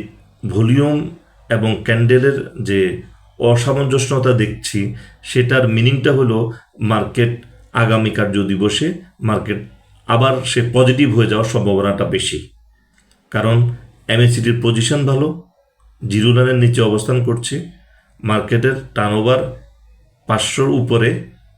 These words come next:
সেটাও মোটামুটিভাবে সন্তোষজনক। সেক্ষেত্রে আমরা বলতে পারবো না যে একদিনের ফল দেখে যে মার্কেট back to back আরও কয়েকদিন ফল হবে। মার্কেট যদি ফল হয়, সেটা মেনে নিতে হবে। তবে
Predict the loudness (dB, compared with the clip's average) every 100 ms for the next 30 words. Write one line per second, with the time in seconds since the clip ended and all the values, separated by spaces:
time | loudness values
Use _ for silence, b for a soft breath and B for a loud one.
0 | _ _ -4 -2 2 0 -2 -10 _ -2
1 | 0 2 2 2 2 2 0 0 2 0
2 | -2 -4 -6 -10 _ b b b -4 0
3 | 2 0 0 0 0 -4 B B B -4
4 | -2 2 2 0 -6 -16 _ -2 0 2
5 | 2 0 2 2 2 0 -2 -2 -2 -2
6 | -4 -2 -2 -2 -2 -2 0 0 2 2
7 | 2 0 0 -2 -2 -2 -2 -4 B B
8 | B -4 -2 0 0 2 2 2 0 0
9 | 0 0 -2 -2 -2 0 0 0 0 0
10 | -2 -2 -2 -2 2 2 4 2 2 2
11 | 4 4 2 0 0 -2 -4 B B -4
12 | 0 2